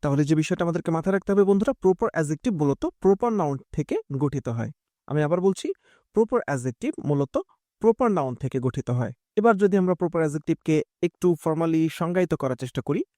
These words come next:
আমরা বলতে পারি, যে সকল অ্যাডজেক্টিভ নির্দিষ্ট কোনো বিশেষণ নির্দেশ করে,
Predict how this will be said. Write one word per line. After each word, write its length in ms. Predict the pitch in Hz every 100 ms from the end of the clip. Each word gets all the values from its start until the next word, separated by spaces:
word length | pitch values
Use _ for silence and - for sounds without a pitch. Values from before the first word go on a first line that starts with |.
| _
আমরা 160 | 143 143
বলতে 220 | 143 151
পারি, 240 | 147 139 147 _ _ _ -
যে 220 | 131 226
সকল 320 | - 226 233 -
অ্যাডজেক্টিভ 500 | 135 123 123 - 254 _ _ _ 151
নির্দিষ্ট 540 | 196 196 220 - 247
কোনো 340 | 233 165 156
বিশেষণ 640 | 127 143 170 160 - 302 349
নির্দেশ 380 | 147 127 135 -
করে, 240 | - 165